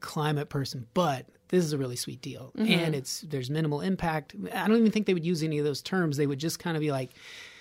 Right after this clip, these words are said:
Speaker 1: "I like seeing nature clean." I think most humans could say, "I like that. I like being able to scoop up some water and drink it." Or, "I like, you know,
Speaker 2: Mm-hmm.
Speaker 1: seeing birds migrating."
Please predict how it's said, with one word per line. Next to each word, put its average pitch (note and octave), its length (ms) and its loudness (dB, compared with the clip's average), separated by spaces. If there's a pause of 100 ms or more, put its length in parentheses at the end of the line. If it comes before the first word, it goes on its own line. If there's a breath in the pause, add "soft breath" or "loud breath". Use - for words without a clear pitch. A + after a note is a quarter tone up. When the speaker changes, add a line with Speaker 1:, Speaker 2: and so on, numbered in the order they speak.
(720 loud breath)
Speaker 1:
"I D#3 140 4
like D#3 200 2
seeing G3 200 4
nature E3+ 300 0
clean." C3+ 460 -6 (180)
I D3+ 40 -6
think C#3+ 160 0
most C#3 220 0
humans C#3 380 -2
could C#3+ 140 -12
say, C3+ 240 -8
"I E3 100 -2
like C#3+ 220 0
that. A#2+ 260 -12 (200)
I D#3 40 -4
like C#3 500 -4
being C#3+ 180 2
able C#3 140 2
to C3 60 -2
scoop - 380 -2
up D3 120 -4
some C#3 140 0
water C3 240 -2
and C3+ 100 0
drink A2+ 280 -8
it." C3+ 180 -10 (100)
Or, D3 80 0
"I C3 80 -2
like, C3 500 -6
you G#3+ 60 -2
know, G#3+ 60 -2 (120)
Speaker 2:
Mm-hmm. B2 100 -2
Speaker 1:
seeing C#3 220 0
birds C3 340 -2
migrating." C3 680 -4